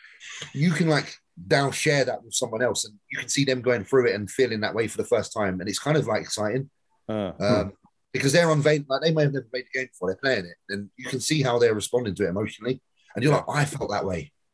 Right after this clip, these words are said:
Speaker 1: Like, "Wow, this is cool." This guy, or they might feel completely different, and you're like, "Mm, not sure about that." It's,
Speaker 2: Paul,
Speaker 1: I don't know. I just love it.
Speaker 2: Paul, now that you're, well, you've been retired for a while, but do you ever watch certain stuff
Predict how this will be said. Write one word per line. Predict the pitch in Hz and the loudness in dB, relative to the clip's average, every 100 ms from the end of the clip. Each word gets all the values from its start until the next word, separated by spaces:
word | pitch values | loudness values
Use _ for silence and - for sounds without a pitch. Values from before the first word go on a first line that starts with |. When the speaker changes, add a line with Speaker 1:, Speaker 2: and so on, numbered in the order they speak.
| _ | _
Speaker 1:
Like, | 95 120 | -6 -2
"Wow, | 123 107 | -2 2
this | 131 | 0
is | 101 | 0
cool." | - 127 | -2 0
This | 123 | 0
guy, | - 123 123 | 2 2 4
or | 156 139 | 4 4
they | 147 | 4
might | 139 117 | 2 0
feel | 147 | -2
completely | 117 127 139 127 | 0 -2 0 0
different, | 151 113 95 | 0 -2 -4
and | |
you're | 110 | -2
like, | 113 104 | 0 0
"Mm, | 139 131 120 | -2 -4 -4
not | 123 | -2
sure | - 131 | 0 4
about | 131 | 4
that." | 127 107 _ _ _ _ _ _ _ | 4 0 _ _ _ _ _ _ _
It's, | - | 4
Speaker 2:
Paul, | 175 170 | 6 6
Speaker 1:
I | |
don't | 220 | 6
know. | 226 | 4
I | 151 185 | 2 -2
just | - - | -6 -6
love | 180 | -6
it. | 165 _ _ _ - | -12 _ _ _ -2
Speaker 2:
Paul, | 160 143 139 - | 2 4 2 -2
now | 135 147 | 0 0
that | 147 135 | 0 -2
you're, | 120 117 104 _ _ _ _ - | -2 -2 -4 _ _ _ _ -4
well, | 110 | -2
you've | 107 | 0
been | 107 | -2
retired | 98 104 95 87 | -2 -2 -2 -2
for | 92 | -4
a | |
while, | 85 85 80 | 0 0 0
but | 90 92 | -4 -6
do | 165 | -2
you | |
ever | 190 151 | -2 -2
watch | 107 104 113 - - | 0 0 0 -4 -8
certain | - 110 110 | -6 -6 -8
stuff | - 101 92 | -2 -2 -4